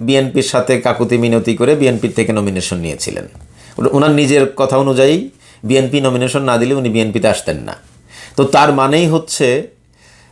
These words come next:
যে উনি যেমন চিন্তা করেন নমিনেশন নেওয়ার জন্যে, আহ, কারোর ঘাড়ে চড়তে হবে, কারোর উপর ভরসা করতে হবে, উনি মনে করেছেন যে জামায়াতও বোধহয় দিল্লির উপর ভরসা করেই ক্ষমতায় আসতেছে।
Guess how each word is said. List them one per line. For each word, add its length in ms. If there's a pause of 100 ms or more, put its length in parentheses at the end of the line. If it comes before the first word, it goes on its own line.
(120)
যে 460 (560)
উনি 240
যেমন 280
চিন্তা 380
করেন 220
নমিনেশন 540
নেওয়ার 380
জন্যে, 560 (640)
আহ, 380 (200)
কারোর 280
ঘাড়ে 260
চড়তে 360
হবে, 300
কারোর 280
উপর 180
ভরসা 320
করতে 340
হবে, 200
উনি 200
মনে 260
করেছেন 400
যে 80
জামায়াতও 540
বোধহয় 280
দিল্লির 340
উপর 200
ভরসা 280
করেই 200
ক্ষমতায় 420
আসতেছে। 440